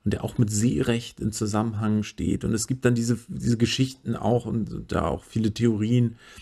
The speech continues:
inwieweit dann die Macht, äh, diese Seemacht Venedigs irgendwann nach England wanderte und, und die, äh, die Seemacht der Angelsachsen begründet hat. Und wir sehen auch bei den Angelsachsen phrygische Kappen und eine gewisse Verbindung in diese Richtung.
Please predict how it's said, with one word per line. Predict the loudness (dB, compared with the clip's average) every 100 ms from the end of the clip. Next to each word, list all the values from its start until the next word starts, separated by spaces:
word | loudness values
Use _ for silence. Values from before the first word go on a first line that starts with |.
| -8
inwieweit | -2 0 2 2 2 2
dann | 0 0 -6 _ _ -4 4
die |
Macht, | 6 6 0 -12 -8
äh, | -6 -2 -2 -2
diese | -2 0 2
Seemacht | 4 4 4 0 0
Venedigs | 2 4 4 2 0
irgendwann | -2 0 2 2
nach | 2 2
England | 2 4 4 2
wanderte | 0 0 2 0 2 0 0
und, | -2 -4 -2
und | -2 -2
die, | -2 -2 -4 -8 _ _ _ _ -6
äh, | -4
die | 0
Seemacht | 2 4 4 2 0 -6
der | -4
Angelsachsen | 2 4 4 2 -2 -4 -4 0 0
begründet | 2 2 4 4 2 -2 -2
hat. | -2 -2 -6
Und | -8 -4
wir | -2
sehen | 4 4 2
auch | 0
bei | 0
den | 2 2
Angelsachsen | 2 2 4 2 -2 -4 0 2 2 0 -8
phrygische | 0 2 4 4 2
Kappen | -4 -4 -6 0 0 2
und | 2 2
eine | 2
gewisse | 2 0 -2
Verbindung | 0 2 4 4 4
in |
diese | 2 2 2
Richtung. | 0 2 2 2 -2